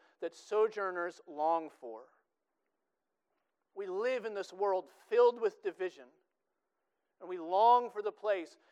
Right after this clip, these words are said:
where God's shalom would put our conflicts to bed. We long for Jerusalem to be the place where fellow believers are not in competition with one another.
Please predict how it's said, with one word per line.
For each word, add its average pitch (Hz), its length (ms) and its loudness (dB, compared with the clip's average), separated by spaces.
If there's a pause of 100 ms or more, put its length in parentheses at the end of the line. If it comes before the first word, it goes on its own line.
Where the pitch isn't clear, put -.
where 185 140 -8
God's 202 420 0
shalom 202 540 -4
would 170 180 -8
put 220 140 -4
our 180 160 4
conflicts 196 760 -6
to 165 140 -16
bed. 143 260 -4 (2000)
We 185 100 -6
long 240 500 2
for 247 120 -10
Jerusalem 202 640 -8
to 165 80 -14
be 190 80 -8
the 196 100 -6
place 196 420 -2
where 175 120 -4
fellow 233 320 2
believers 196 520 -4 (220)
are 185 120 -6
not 220 340 0
in 262 140 -6
competition 214 840 -8
with 156 180 -10
one 139 200 -10
another. 123 360 -16